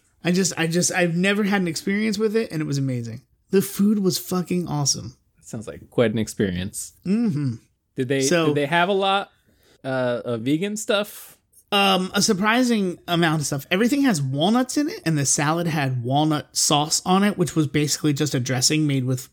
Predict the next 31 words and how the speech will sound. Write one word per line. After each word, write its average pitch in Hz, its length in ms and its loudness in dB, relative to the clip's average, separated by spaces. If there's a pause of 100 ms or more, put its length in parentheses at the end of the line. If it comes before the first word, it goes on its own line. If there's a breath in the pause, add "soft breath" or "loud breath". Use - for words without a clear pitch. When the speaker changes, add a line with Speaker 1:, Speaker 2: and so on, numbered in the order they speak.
(220)
Speaker 1:
walnuts. 156 800 0 (260)
Speaker 2:
Okay. 156 300 0 (320)
Speaker 1:
And 147 100 2
it 143 40 2
was, 127 180 0
like, 117 180 -4 (120)
the 135 100 0
nuts 127 320 -2
made 131 180 0
it - 160 -8
kinda 117 220 -6
creamy, 131 420 -6
so. 127 300 -6 (420)
And, 143 80 0
like, 143 140 2
some 131 220 2
beet 147 300 -4
balls, 156 640 4
and, 147 300 2
um, 131 420 0
I 147 80 -2
don't 147 100 2
know 147 100 2
if 135 120 -4
you've 143 140 0
ever 143 180 0
had, 135 380 0
uh, 131 340 -6
the 139 140 0
Georgian 143 420 0
classic 147 400 -2